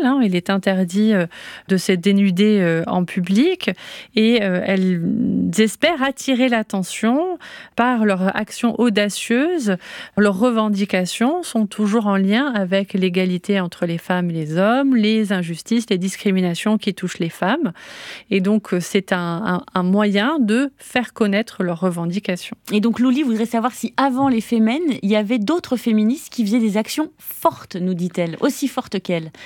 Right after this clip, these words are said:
Speaker 1: Oui, alors il y a une histoire longue de ce que, euh, Louli appelle ces actions fortes. En fait, qu'est-ce que c'est ? C'est d'une part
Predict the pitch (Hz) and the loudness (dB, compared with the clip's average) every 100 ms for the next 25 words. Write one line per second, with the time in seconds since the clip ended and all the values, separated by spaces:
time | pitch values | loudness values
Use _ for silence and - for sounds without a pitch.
0 | - 214 285 381 190 196 214 233 - 254 | -6 0 2 2 0 0 0 0 0 -2
1 | 233 240 277 359 311 214 233 226 - - | 0 2 2 0 0 0 0 -2 -4 0
2 | 214 202 190 180 170 - - - - 185 | 2 2 2 0 -4 -8 -16 -8 -2 0
3 | 170 175 202 220 240 294 196 240 262 269 | 2 4 4 4 4 2 0 0 2 2
4 | 196 - 190 214 - 226 202 247 - 175 | 0 0 0 -2 0 -2 0 -4 -4 -4
5 | - - 247 214 226 196 - 320 - - | -4 -2 -2 0 -2 -2 0 -2 -2 0
6 | 214 180 240 233 247 240 | 0 2 2 2 0 -2